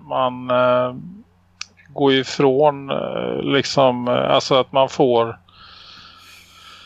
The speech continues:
allting mer och mer, eh, så att säga, toppstyrt och styrt med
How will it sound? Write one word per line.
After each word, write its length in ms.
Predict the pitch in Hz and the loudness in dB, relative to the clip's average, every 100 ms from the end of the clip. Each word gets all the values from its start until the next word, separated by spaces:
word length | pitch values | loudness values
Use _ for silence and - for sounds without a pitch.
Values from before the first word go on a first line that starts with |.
| - _ _ - - - - | -20 _ _ -6 -4 -2 2
allting 480 | 190 156 - 156 151 | 4 4 0 -8 -6
mer 200 | 143 123 | -4 -4
och 60 | |
mer, 340 | 131 123 110 101 - - - - | -4 -4 -4 -4 -14 -16 -16 -12
eh, 320 | - 104 95 113 | -8 -6 -6 -6
så 160 | - | -8
att 60 | 131 | -6
säga, 260 | - 120 | 0 0
toppstyrt 960 | 107 - 139 - - - 120 120 110 - | 0 -2 -6 -6 -10 -4 -4 -4 -8 -6
och 260 | 131 - - | -6 -6 -10
styrt 520 | - 143 120 110 - | -8 -4 -4 -6 -6
med 360 | 127 117 104 | -2 0 -2